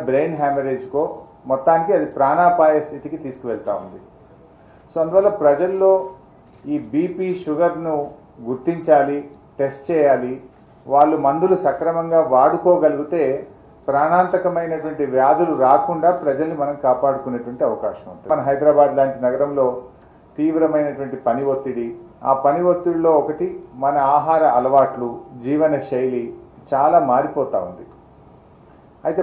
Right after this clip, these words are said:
ప్రజలు తమ ఆరోగ్యాన్ని కూడా పట్టించుకోకుండా బాగా ఒత్తిడికి లోనవుతా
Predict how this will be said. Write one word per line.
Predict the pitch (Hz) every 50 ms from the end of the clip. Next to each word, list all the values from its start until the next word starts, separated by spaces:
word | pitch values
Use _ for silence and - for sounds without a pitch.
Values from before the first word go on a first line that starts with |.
| - - 151
ప్రజలు | 160 160 165 196 196 190 185 175 - - - - - -
తమ | 151 151 147 139 143
ఆరోగ్యాన్ని | 160 180 190 185 - 185 190 185 185 180 180 175 156
కూడా | 175 175 170 175 175 -
పట్టించుకోకుండా | 131 - - 175 165 165 - - 165 - 160 156 151 151 151 151 151 165 156 139 139 139 - - - - - - - _ - - 123 131
బాగా | 139 156 165 170 160 151 131 135 135
ఒత్తిడికి | 135 139 - 190 196 196 196 185 156
లోనవుతా | 143 135 127 120 107 - -